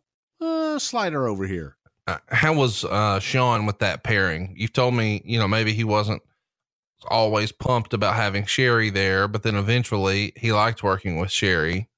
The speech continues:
Speaker 2: What was his opinion on working with Luna?
Speaker 1: He liked working with Luna, thought she was crazy because she was.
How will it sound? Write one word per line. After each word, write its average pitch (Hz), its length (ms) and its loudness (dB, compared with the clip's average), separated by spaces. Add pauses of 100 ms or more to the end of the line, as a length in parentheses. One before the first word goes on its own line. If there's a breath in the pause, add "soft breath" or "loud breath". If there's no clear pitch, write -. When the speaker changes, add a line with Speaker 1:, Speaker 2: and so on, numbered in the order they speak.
(140)
Speaker 2:
What 131 180 2
was 131 140 0
his 131 160 0
opinion 110 340 2
on 98 140 0
working 101 280 0
with 92 160 -2
Luna? 117 380 0 (220 loud breath)
Speaker 1:
He 139 180 -2
liked 131 300 0
working 135 260 -2
with 120 140 -2
Luna, 135 340 0
thought 117 200 -2
she - 120 -2
was 104 160 -4
crazy 127 480 0
because 120 300 -6
she - 120 -6
was. 110 560 0